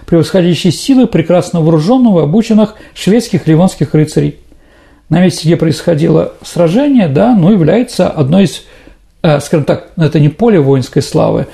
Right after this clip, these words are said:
но, во всяком случае, место воинской славы сто процентов, да. Пушкин здесь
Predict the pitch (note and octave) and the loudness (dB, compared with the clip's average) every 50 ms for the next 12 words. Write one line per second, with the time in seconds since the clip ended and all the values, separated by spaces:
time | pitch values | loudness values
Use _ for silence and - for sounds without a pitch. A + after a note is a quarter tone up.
0 | - - - D#3 D#3 - - A3+ G#3+ G3+ F#3+ D#3 F3 D3 - - D3+ C#3 C3+ E3 | -16 -8 -4 -2 -2 0 0 0 0 0 0 0 -2 -2 0 0 0 2 2 2
1 | G3+ - - - D3 B2+ C#3 D3+ C#3 B2+ - D3 C3 - - D#3+ E3+ D#3+ D3 - | 2 0 0 -2 -2 0 0 -2 -2 -2 -4 -4 -4 -2 -2 -2 0 -2 -2 -4
2 | - - C3+ - C#3+ C#3 - - E3 C#3+ C#3 C3 - - _ _ _ _ - D3 | -4 -6 -4 -4 -4 -4 -4 -4 -6 -8 -8 -10 -14 -20 _ _ _ _ -6 -4
3 | D3 C#3+ - - - - - - - - - - - - - - - - - _ | -4 -4 -4 -8 -16 -18 -16 -16 -16 -16 -16 -18 -18 -18 -20 -20 -20 -20 -20 _
4 | - - - - C#4 D4 - - - B3+ A#3 G3+ F3 - A3+ A3+ - - - | -20 -8 -2 0 2 2 0 0 0 2 2 2 2 2 0 0 0 -2 -8